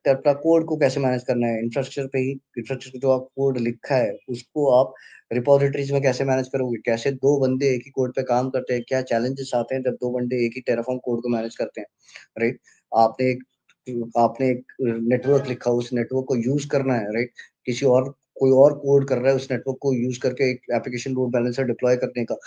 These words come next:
तो उसको क्या problems आएंगी, उसको कैसे पता चलेगा? अगर आपने code सही नहीं लिखा होगा, तो वो code कैसे manage होना चाहिए, Right? फिर हम बात करते हैं, कैसे आप resource planning कर सकते हो कि आपका जो infrastructure आया, आपको एक architect ने कहा कि नहीं, मुझे infrastructure चाहिए,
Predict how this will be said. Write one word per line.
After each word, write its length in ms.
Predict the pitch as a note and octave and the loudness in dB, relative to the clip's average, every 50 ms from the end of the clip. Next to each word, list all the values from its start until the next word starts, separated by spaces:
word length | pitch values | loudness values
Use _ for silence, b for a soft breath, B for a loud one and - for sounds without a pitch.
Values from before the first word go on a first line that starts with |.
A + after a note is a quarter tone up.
| B B B B _ - | B B B B _ -8
तो 200 | C#3 C#3 C#3 C#3 - - | -6 -6 -6 -6 -6 -6
उसको 300 | B2 A#2 - - E3 D#3 | -6 -4 -2 -2 -4 -4
क्या 220 | D#3+ - E3 D3+ | 0 2 4 4
problems 460 | D3 D3+ D3 C3+ C3 C#3 C#3 C3 B2 | 4 4 4 4 4 4 0 0 0
आएंगी, 240 | B2+ A#2 A#2 A#2 A2+ | 0 0 0 -2 -2
उसको 220 | A2+ A2 - C#3+ | -4 -6 -6 -6
कैसे 260 | C#3 - C3 B2 - C#3+ | -4 -2 -2 -2 -2 -4
पता 240 | C#3 C#3+ C3+ C#3 | -2 -2 -2 -2
चलेगा? 340 | B2+ - B2+ B2 A#2+ A#2+ A#2 | -2 -2 -2 -2 -2 -2 -2
अगर 220 | A2+ A2+ A2+ B2 B2 | -2 -2 0 0 0
आपने 220 | A#2 A#2 - B2 | 0 0 -4 -6
code 180 | - B2+ B2 A#2+ | -6 -6 -6 -4
सही 160 | - B2 B2 | -4 -4 -4
नहीं 100 | B2+ B2 | -4 -4
लिखा 240 | A#2 A#2 - - A#2 | -6 -6 -4 -2 -2
होगा, 160 | A#2 A#2+ C3 | 0 0 -2
तो 100 | - D#3+ | -2 -4
वो 100 | C3+ C3 | -8 -8
code 320 | - _ - C#3+ C#3+ C#3+ - | -10 _ -2 -2 -2 -2 0
कैसे 280 | - C#3 C3+ C3+ - E3 | 0 0 0 0 0 -2
manage 260 | D3+ C3+ B2 B2 A#2 A#2+ | -2 -2 -2 -2 -2 -2
होना 200 | A#2+ A2+ A2 G#2+ | -4 -4 -4 -6
चाहिए, 220 | G#2+ G#2+ G#2 G2 - _ _ _ _ b b b b b _ - G#2+ | -8 -8 -12 -14 -16 _ _ _ _ b b b b b _ -4 -4
Right? 180 | A2 - - _ B B B B B B _ - | -4 -4 -6 _ B B B B B B _ -2
फिर 100 | C3+ C#3 | 0 0
हम 120 | C#3+ C#3+ | 2 2
बात 280 | C3+ B2+ B2 B2+ B2 - | 4 4 4 4 2 0
करते 240 | - B2 B2 - C3+ | -4 -4 -2 -2 -2
हैं, 180 | C3+ D3 E3 - _ _ _ _ _ _ _ _ _ _ _ _ | -2 -2 -4 -6 _ _ _ _ _ _ _ _ _ _ _ _
कैसे 340 | - A#2 A2 A#2 A#2 - G3 | 0 0 0 0 0 2 2
आप 160 | G3 F#3 F#3 - | 4 2 2 0
resource 340 | D3 C#3 - E3 D#3+ D#3 D#3 | -4 -4 0 0 0 0 0
planning 300 | D#3 D#3 C#3 C#3 C#3+ C#3 | 0 0 2 2 0 0
कर 80 | C3+ B2 | -2 -4
सकते 300 | - - A#2 - - A2+ | -4 -6 -8 -6 -6 -6
हो 60 | A2 | -4
कि 120 | A2 C3+ | 0 0
आपका 260 | B2+ A2+ A2 - C3+ | 0 0 0 -2 -4
जो 200 | C3 C3 C3 B2+ | -2 -2 -2 -4
infrastructure 500 | A#2+ A2 - - A#2 A2+ - - C3+ B2 | -4 -6 -6 -6 -8 -6 -6 -6 -4 -4
आया, 260 | A2+ G#2+ G#2+ A#2 A#2+ A2 | -2 0 0 0 0 0
आपको 300 | G#2 G2+ - - - A#2 | -2 -4 -6 -4 -4 -4
एक 140 | A2+ A2+ | -2 -2
architect 420 | A2 G#2+ G#2 - A#2 - A#2 A2 _ - | -2 -2 -4 -6 -10 -14 -14 -14 _ -8
ने 60 | A#2 | -8
कहा 240 | A2+ A2 A2 G#2+ A2+ | -6 -6 -4 -4 -4
कि 160 | A2+ - A#2 | -4 -6 -10
नहीं, 180 | A2 A2+ A2 A2 | -10 -8 -8 -8
मुझे 220 | A2 G#2+ A2+ A#2 | -6 -4 -4 -4
infrastructure 460 | A2 G#2 - G#2+ G#2+ - - A#2 G#2+ | -4 -4 -4 -6 -6 -6 -6 -8 -6
चाहिए, 280 | - A2 G#2+ G#2+ A2 G#2 | -4 -2 -2 -2 -4 -6